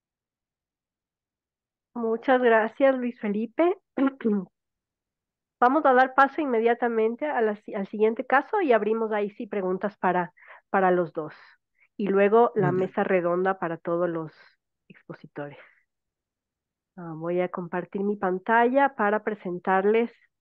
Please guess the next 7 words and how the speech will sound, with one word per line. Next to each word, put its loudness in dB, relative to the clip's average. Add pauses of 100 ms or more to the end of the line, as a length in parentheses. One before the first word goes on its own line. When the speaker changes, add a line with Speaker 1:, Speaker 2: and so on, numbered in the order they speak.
Speaker 1:
a -8
Juana -2
Villarreina. -2 (1040)
Es -4
nuestra 0
siguiente -2
expositora 0